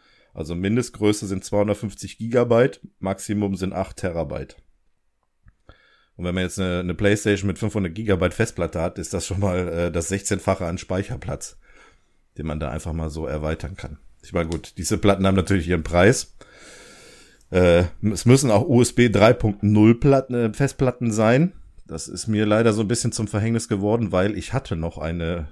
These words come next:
alte externe Festplatte. Die habe ich gedacht, die nehme ich dann wunderbar. Schließ sie direkt an und kann dann wieder mal ein paar alte Spiele da drauf packen, die ich noch nicht fertig hab. Ähm,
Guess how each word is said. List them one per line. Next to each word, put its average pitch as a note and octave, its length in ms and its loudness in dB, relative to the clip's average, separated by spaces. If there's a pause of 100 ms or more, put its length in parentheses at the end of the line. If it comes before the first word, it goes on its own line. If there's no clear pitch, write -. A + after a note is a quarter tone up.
(160)
alte E2+ 560 -4 (420)
externe E2 480 -4
Festplatte. E2+ 560 -4
Die E2+ 120 -6
habe F2+ 100 -6
ich - 80 -14
gedacht, F2+ 260 -8
die F#2 80 -8
nehme F#2 160 -4
ich F#2+ 80 -8
dann F2 200 -4
wunderbar. G#2 680 0 (640)
Schließ - 280 -4
sie G#2 100 -4
direkt F#2+ 300 2
an G2 200 0
und G2+ 60 0
kann A2+ 200 0
dann G2+ 140 0
wieder G2 180 0
mal F#2 120 0
ein E2+ 80 -4
paar D#2 140 -6
alte F#2+ 160 -2
Spiele C#3+ 320 -4
da D#2+ 100 -2
drauf D#2 300 -4
packen, F#2 280 -10
die F2+ 60 -8
ich - 100 -16
noch F2+ 100 -6
nicht E2+ 160 -10
fertig F2+ 320 -4
hab. - 240 -4 (920)
Ähm, G2+ 540 -4